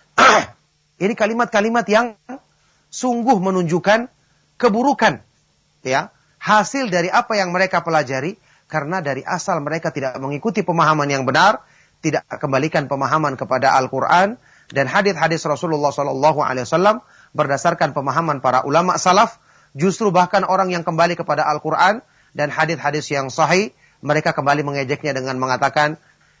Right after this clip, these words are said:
"Mereka itu hanya, <clears throat> ya, memahami lahir, sementara kami pahami yang batin.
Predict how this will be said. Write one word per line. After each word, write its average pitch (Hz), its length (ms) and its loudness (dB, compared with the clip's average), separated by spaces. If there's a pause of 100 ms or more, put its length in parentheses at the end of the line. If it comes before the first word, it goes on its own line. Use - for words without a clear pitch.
(120)
"Mereka 143 400 0
itu 143 240 -4
hanya, 147 580 0
<clears throat> 170 240 -2 (280)
ya, 139 260 -2 (180)
memahami 160 540 2
lahir, 156 480 4
sementara 143 500 -2
kami 151 380 -4
pahami 147 360 -2
yang 139 200 -4
batin. 151 480 4